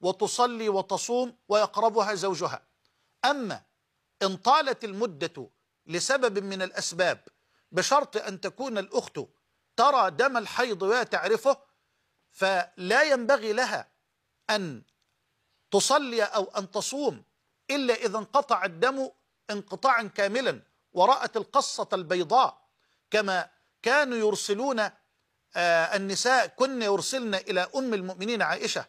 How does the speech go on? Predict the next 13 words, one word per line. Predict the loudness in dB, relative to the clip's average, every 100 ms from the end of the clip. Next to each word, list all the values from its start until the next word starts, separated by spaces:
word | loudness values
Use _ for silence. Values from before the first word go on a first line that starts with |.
| _ _ _ -2
رضي | 0 2 0
الله | -2 2 0 2 -2
عنها | -2 -4 -10 _ _ _ _ -6
بقطنة | -2 -2 -4 _ _ _ _ -6 -4 -2 -4 -6 -6 0 0 0 -2 -2 -2 -8 -14 _ _ _ _ _
فيها | -4 0 0 2 2 0 -2 -8
لون | -4 -2 -2 -4
الدم، | 0 0 0 -2 -10 _ _ _
فكانت | -8 -4 0 -2 -2 -8 _ -10
عائشة | -2 -2 0 -4 -4 -4
رضي | -4 -2 -2
الله | 2 2 2
عنها | 0 0 -4 _ _ _
تأمرهن | 0 0 0 0 2 0 -4 -6